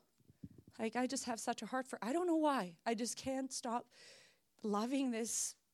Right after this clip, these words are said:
lady that I barely know. But I just, so I literally said to my Christian friend, I said, "Just pray for her."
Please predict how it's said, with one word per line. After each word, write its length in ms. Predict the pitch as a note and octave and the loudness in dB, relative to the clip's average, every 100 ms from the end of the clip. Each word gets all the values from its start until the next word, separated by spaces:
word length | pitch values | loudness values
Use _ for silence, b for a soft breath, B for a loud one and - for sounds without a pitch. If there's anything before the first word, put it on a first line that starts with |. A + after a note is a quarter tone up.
| - | -4
lady 340 | A#3 C#4 C4+ | 0 2 2
that 120 | A3+ G#3+ | 0 0
I 100 | G#3 | 0
barely 340 | A#3 B3 C4 | 0 0 2
know. 280 | C4 D4 A#3 | 2 2 0
But 160 | G#3+ | 0
I 120 | G3 G3+ | 0 -2
just, 180 | A3 - B | -4 -10 B
so 120 | - B3 | 2 4
I 100 | A#3+ | 6
literally 360 | C4 C#4 C4+ A#3 | 6 6 6 0
said 240 | - A3+ | 0 -2
to 80 | G#3+ | 0
my 180 | G3 F#3+ _ | -2 -4 _
Christian 280 | - G#3 G#3 | -4 -4 -4
friend, 240 | G3+ F#3+ - B B B - | -6 -6 -8 B B B -4
I 80 | A3 | -4
said, 240 | - G3+ | -2 -6
"Just 180 | - D4 | -6 -8
pray 140 | G3 | -10
for 140 | E3+ F#3+ | -12 -8
her." 180 | G#3 | -8